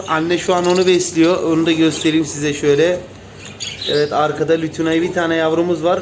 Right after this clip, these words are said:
Ee, beş tane yavrusu vardı normalde. Ee, diğer dördünü aldım yeme düştükleri için. Bunun biraz daha vakti vardı, o yüzden bıraktım. Anne başında nöbetçi gibi bekliyor zaten. Görüyorsunuz.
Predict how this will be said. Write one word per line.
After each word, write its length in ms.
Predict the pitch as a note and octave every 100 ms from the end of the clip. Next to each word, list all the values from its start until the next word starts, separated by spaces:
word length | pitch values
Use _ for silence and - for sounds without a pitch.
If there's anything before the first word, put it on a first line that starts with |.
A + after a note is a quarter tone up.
| -
Ee, 260 | D#3 D3 D3
beş 200 | F#3+ -
tane 200 | F#3+ F#3+
yavrusu 400 | F#3+ F#3+ F#3 G3+
vardı 280 | G3 F3+ F3+
normalde. 680 | F3 F3 F3 F3 G#3+ - - - - E3+
Ee, 320 | D#3 D#3 D3+
diğer 340 | F#3 F3 E3
dördünü 380 | E3 E3 D#3+ E3
aldım 320 | D#3+ D#3 E3+
yeme 260 | D#3 D#3 D3+
düştükleri 480 | C#3+ - - D#3 D3
için. 260 | D3 F#3+ - - - - - - E3+
Bunun 280 | F3 F3
biraz 300 | F3 E3+ D#3+
daha 200 | D#3+ E3+
vakti 320 | D#3+ D#3+ - D#3+
vardı, 240 | D3+ D3
o 60 | E3
yüzden 300 | C#3+ E3 D#3+
bıraktım. 480 | D#3+ D3 - E3+ E3+ - - - - - -
Anne 300 | E3 E3+ F3
başında 580 | F3+ E3 E3 D#3+ G3+ G3+ - - - -
nöbetçi 520 | D#3 E3 E3 - G3
gibi 220 | E3+ F#3
bekliyor 420 | F3 E3 E3 E3+ C#3+
zaten. 440 | C#3 B2+ E3 F#3 - - - - - - - - - - - -
Görüyorsunuz. 840 | C#3 C#3 D3 C#3+ C3 D#3 - -